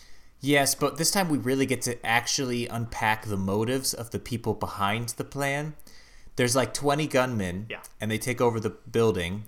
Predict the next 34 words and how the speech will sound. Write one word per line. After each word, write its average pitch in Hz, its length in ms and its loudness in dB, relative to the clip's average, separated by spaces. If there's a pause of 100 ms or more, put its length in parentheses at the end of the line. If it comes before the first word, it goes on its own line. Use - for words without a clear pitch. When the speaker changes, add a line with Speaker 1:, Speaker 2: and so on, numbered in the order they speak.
Speaker 1:
and 113 120 -4
they 113 40 4
make 113 200 0
sure 123 180 0
that 107 100 0
everyone's 110 360 2
stuck 117 280 2
in 110 120 -2
the 92 80 -2
building, 90 380 -4
and 98 100 -4
then 113 80 0
they're 131 100 2
gonna 117 160 0
blow 107 260 2
up 117 140 2
the 104 80 0
building 92 320 -2
with 90 140 -4
all 92 100 0
the 92 100 -4
gunmen 92 340 -2
inside. 92 380 0 (320)
And 117 80 -2
this 185 160 4
is 262 140 0
why 127 300 6
this 110 200 -2
film 127 240 0
is 101 120 0
so 131 160 0
great, 127 400 -2
is 117 100 -4
because 113 540 -2